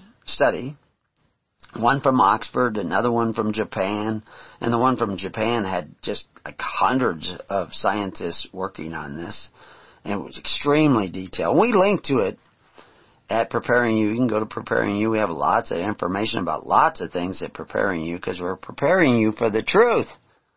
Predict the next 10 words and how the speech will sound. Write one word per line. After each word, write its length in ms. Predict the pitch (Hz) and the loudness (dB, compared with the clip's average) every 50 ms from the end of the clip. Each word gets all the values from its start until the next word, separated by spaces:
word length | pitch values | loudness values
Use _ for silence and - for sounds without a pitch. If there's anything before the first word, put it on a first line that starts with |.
| _ _ _ _ _ _ _ _ _ _ _ _ _ _ _ _ _ _ _ _ - _ _ _ | _ _ _ _ _ _ _ _ _ _ _ _ _ _ _ _ _ _ _ _ -20 _ _ _
So 240 | - - 135 135 135 | -2 2 2 4 6
that 300 | 135 139 135 135 135 135 | 6 6 6 4 4 2
when 240 | 135 131 127 127 | 2 4 4 6
you 160 | 127 131 127 120 | 6 4 4 4
receive 520 | 123 120 113 - - 208 269 302 339 240 | 2 0 0 0 0 2 4 4 4 4
the 160 | 170 160 143 | 4 2 2
truth, 460 | - - 139 135 123 120 143 175 - | 2 2 4 4 6 6 4 2 2
the 240 | - - 107 - 110 | -2 -4 0 2 4
Holy 360 | 101 143 170 196 175 151 131 | 4 4 4 4 4 2 0
Spirit, 720 | 110 - - - 220 254 247 165 127 131 151 180 269 - | -2 -2 2 4 4 6 6 6 6 4 4 2 0 -6